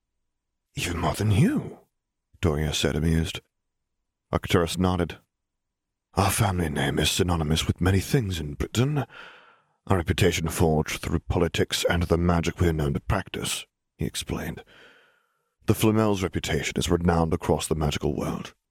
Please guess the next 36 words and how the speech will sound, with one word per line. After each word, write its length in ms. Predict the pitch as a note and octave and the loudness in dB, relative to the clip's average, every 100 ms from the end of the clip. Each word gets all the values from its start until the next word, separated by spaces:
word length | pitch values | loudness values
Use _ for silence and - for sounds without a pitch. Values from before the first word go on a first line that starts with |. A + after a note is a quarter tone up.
| _ _ _ - | _ _ _ -6
across 300 | - F#2 - | 0 2 2
six 260 | G#2 - | -2 -2
centuries 440 | - F2 - E2+ - | 0 0 2 0 2
for 120 | D#2+ | 2
their 100 | D#2+ | 0
brilliance 540 | - G#2 D#2+ C#2+ C#2+ | 2 0 0 -4 -2
in 80 | E2+ | 0
many 180 | E2 D#2+ | 2 2
fields. 460 | - D2+ A1 G1+ - - - _ _ _ _ - | 0 -2 -2 -8 -12 -16 -20 _ _ _ _ 0
Essentially, 600 | F#2 B2 - A#1 - - _ _ _ _ _ | 2 2 -2 -8 -10 -12 _ _ _ _ _
Harry 260 | - F2+ F2+ | 0 2 2
Evans 340 | E2 D2+ D2+ | 0 0 0
has 220 | F2 E2+ | 0 0
all 200 | - G#2+ | 0 2
of 100 | F#2 | 2
that 200 | E2 D2 | -2 -4
brilliance 460 | - E2 - - - _ - - _ | -4 -4 -4 -6 -8 _ -20 -20 _
and 120 | E2 E2 | -4 2
all 200 | A2+ G#2+ | 2 4
of 80 | |
that 160 | F#2+ D2+ | 2 0
knowledge 380 | F2 F2 D2+ - | 0 0 0 -2
at 80 | D#2+ | 0
his 100 | E2 | -2
disposal. 680 | - - E2 D2 - - - _ _ _ _ _ _ | -2 0 0 -2 -6 -10 -14 _ _ _ _ _ _
Just 300 | - A2 - | -2 -2 -2
think 340 | F2 C#2+ - - - _ _ _ _ _ _ | -4 -4 -8 -12 -16 _ _ _ _ _ _
of 80 | - | -4
the 100 | - | 0
magical 400 | F#2+ F#2 F2 E2+ | 2 2 2 0
knowledge 320 | D#2+ D2+ D2 | 0 2 0
alone 600 | E2 D#2+ F2+ D#2+ C#2 - - | 2 4 2 0 -6 -16 -12
the 80 | - | -6
family 320 | D#2+ D2+ C#2 | -2 -2 -2
has 120 | G1+ - | -4 -6
accumulated." 680 | - B1 A1+ B1 D#2+ - | -4 -4 -2 -4 -4 -8